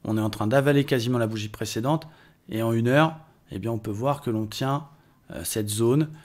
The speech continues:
C'est ce qu'il faut surtout ne pas casser. Si ça pète, finalement, ça peut être un petit rebond ce matin. Et puis cet après-midi, les U S, bam ! Si ça casse cent trente,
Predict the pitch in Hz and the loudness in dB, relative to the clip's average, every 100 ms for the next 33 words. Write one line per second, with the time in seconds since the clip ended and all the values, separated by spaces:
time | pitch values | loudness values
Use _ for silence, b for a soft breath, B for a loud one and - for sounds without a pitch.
0 | B - - 143 - 143 143 135 - - | B -4 -2 0 0 0 0 0 0 0
1 | 151 - 139 131 113 113 110 98 147 160 | -2 -2 0 0 0 -4 -4 0 0 -2
2 | B B B - - 175 175 160 180 175 | B B B -4 0 2 2 4 4 4
3 | - - - _ - 110 117 151 143 104 | 2 -8 -12 _ -4 2 6 6 4 0
4 | 113 107 101 - 107 120 127 - 107 107 | 0 0 0 0 0 2 2 2 -2 4
5 | 151 156 151 104 - 110 - 120 139 110 | 4 4 2 -6 -2 -2 0 0 2 2
6 | 120 143 101 104 185 233 104 B B B | 2 0 0 2 4 2 -2 B B B
7 | B _ - 147 - 190 208 220 - - | B _ -6 0 2 4 6 6 4 -2
8 | - _ _ _ _ _ _ _ - - | -6 _ _ _ _ _ _ _ -6 2
9 | 175 175 135 113 - | 2 4 2 0 -4